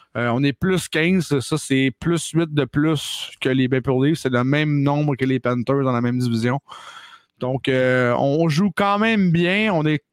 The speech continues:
six trois un nos dix derniers matchs. Euh, mais je pense que c'est vraiment, euh, on est très fort à domicile, on a de la misère à aller à l'extérieur. Donc, c'est ce côté-là.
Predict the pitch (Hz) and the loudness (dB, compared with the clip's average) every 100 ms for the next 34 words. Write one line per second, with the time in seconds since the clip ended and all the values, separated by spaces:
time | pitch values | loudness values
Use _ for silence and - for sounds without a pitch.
0 | - - - 185 - 165 165 170 156 147 | -16 -14 -8 -6 -2 0 2 2 0 0
1 | 147 156 147 139 131 135 147 - - _ | 0 0 0 0 0 0 0 -4 -10 _
2 | - - _ 120 117 120 - 139 - 135 | -20 -20 _ -4 -2 -2 -2 -2 -2 -2
3 | 139 123 127 135 139 139 110 107 107 110 | 0 0 0 2 2 0 0 -2 0 0
4 | 135 - 151 143 160 151 143 - 151 147 | 0 0 -2 0 0 2 0 0 0 0
5 | 127 120 127 139 135 127 117 117 - 113 | 0 0 0 2 2 2 0 0 0 0
6 | 104 123 117 117 127 123 - 120 139 123 | 2 0 0 -2 -2 -2 -2 -2 -2 0
7 | 113 135 | 0 0